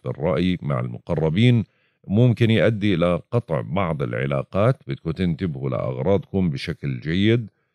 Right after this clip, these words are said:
آه، ممكن تفقدوا شيء ثمين. انتبهوا لصحتكم من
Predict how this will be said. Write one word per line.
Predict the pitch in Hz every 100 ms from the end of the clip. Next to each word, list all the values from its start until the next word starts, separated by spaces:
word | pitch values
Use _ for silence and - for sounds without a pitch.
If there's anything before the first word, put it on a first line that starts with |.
| _ 82
آه، | 92
ممكن | 95 113 110 98 85 76 58 - 64 -
تفقدوا | 107 - 95 76 76 -
شيء | - 104 - -
ثمين. | 60 62 92 131 113 -
انتبهوا | 82 87 120 76 67
لصحتكم | 60 - 71 - - - 87 78 60 71
من | 85